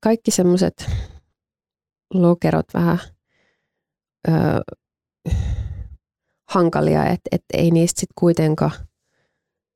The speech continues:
löydä itseään. Mulla on kauheasti varmaan omaa kasvuun vaikuttanut se, että et, et mä oon aina, mun pe-, lapsuuden perhe ei niinku oo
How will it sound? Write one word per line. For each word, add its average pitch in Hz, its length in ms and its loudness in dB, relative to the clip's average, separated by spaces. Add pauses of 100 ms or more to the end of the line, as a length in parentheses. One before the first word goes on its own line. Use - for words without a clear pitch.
(440)
löydä 165 380 4
itseään. 160 420 0
Mulla 185 200 4
on 202 60 2 (800)
kauheasti 226 480 2
varmaan 175 460 4 (540)
omaa 180 420 4 (140)
kasvuun 165 500 0
vaikuttanut 156 600 -2
se, - 320 0
että - 380 -4 (960)
et, 147 160 -2 (240)
et 156 160 -6
mä 147 180 0
oon 143 100 0 (240)
aina, 147 260 2 (1120)
mun 175 200 4 (340)
pe-, 202 300 2
lapsuuden 185 420 2 (100)
perhe 165 340 2
ei - 220 0
niinku 175 500 0 (920)
oo 165 320 2